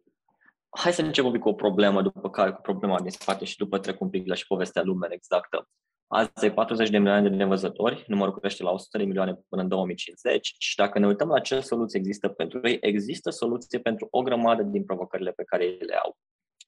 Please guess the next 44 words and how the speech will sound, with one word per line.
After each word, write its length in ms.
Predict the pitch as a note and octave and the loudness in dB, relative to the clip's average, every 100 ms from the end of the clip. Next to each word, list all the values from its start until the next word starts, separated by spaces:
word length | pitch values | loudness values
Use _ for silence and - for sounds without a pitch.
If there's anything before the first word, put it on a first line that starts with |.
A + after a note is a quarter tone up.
| _ _ | _ _
Dar 240 | A2+ G#2+ | 0 0
când 140 | G#2+ G#2+ | 2 0
vine 140 | C3 | 2
vorba 280 | D#3 D#3+ C#3+ | 0 2 2
de 100 | A#2+ | 2
mobilitate, 840 | A#2 G#2+ G2 F#2 F#2+ G#2 - - - _ _ _ _ | 0 0 -2 -6 2 2 2 -8 -16 _ _ _ _
de 100 | G2 | -4
a 20 | |
te 80 | G2+ | 0
deplasa, 420 | G#2 G#2+ G#2 G#2 | -2 0 0 0
de 120 | - | -2
a 40 | F#2 | -10
te 80 | - | -10
deplasa 300 | - F#2+ G#2 | -4 -2 0
în 60 | |
siguranță, 440 | G#2 G2+ G#2+ G2+ - | -2 0 2 2 2
de 80 | G#2+ | 0
a 40 | |
merge 260 | A2 A2+ A#2 | 0 -2 -6
într-un 200 | A2 A2 | -4 -4
loc 140 | A2+ | -4
cunoscut 380 | G#2+ F#2+ - G#2 | -4 -6 -6 -6
sau 180 | G2+ F#2 | -4 -2
un 60 | F#2 | -2
loc 160 | F#2+ | -2
nou, 280 | F#2 - - _ _ _ _ _ _ _ | -2 -4 -4 _ _ _ _ _ _ _
ai 280 | A#2 A#2+ - | 0 0 0
aceleași 400 | A3 - B2+ B2 | -2 0 0 2
două 220 | B2 A#2+ | 0 0
soluții 340 | A#2+ A2+ A2 | 0 -4 -2
care 160 | G#2 G#2+ | 2 4
au 60 | G2+ | 4
mii 140 | G2+ | 2
de 80 | F#2+ | 0
ani. 220 | - - - _ _ | -2 -8 -16 _ _
Și 120 | - | -4
aia 100 | G#2 | -4
este 160 | - | -4
câinele 300 | G2 G#2 F2+ | -4 -2 0
ghid 480 | F#2 G2 A#2+ C#3 - _ | -2 -4 -6 -6 -12 _
sau 160 | - G#2+ | -2 2
bastonul 360 | G#2 G#2 G#2+ F#2+ | 2 0 -2 0
pentru 260 | F#2+ F#2 | -2 -2
nevăzători. 640 | F#2 F2+ F2+ F2+ - - | -2 -2 -2 -4 -4 -6